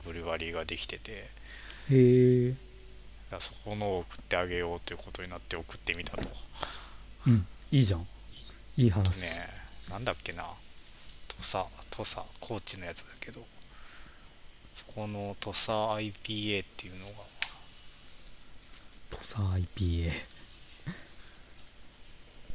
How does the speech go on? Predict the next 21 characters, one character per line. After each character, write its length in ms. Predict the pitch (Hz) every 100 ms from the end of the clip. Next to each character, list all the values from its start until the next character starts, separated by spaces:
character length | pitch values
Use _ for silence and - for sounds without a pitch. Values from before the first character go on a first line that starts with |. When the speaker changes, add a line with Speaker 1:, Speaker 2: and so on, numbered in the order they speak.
| - - - - - - - -
Speaker 2:
ー。 40 | 98
名 60 | 92
前 180 | 110
が 100 | 123
強 280 | 120 - 107
い 60 | 85
な。 120 | 76 - - - - - - - - - - -
Speaker 1:
あ、 100 | 92
そ 140 | -
う、 40 | 101
土 80 | -
佐 200 | - 123 -
子、 180 | 123 110 -
土 60 |
佐 200 | 110 - 110
子 160 | - 107
ビ 340 | 107 101 98
ア。 60 | 87 - - - - - - - - - - - - - - - 131
Speaker 2:
う 20 |
ー 20 |
ん。 640 | 110 110 110 117 120 110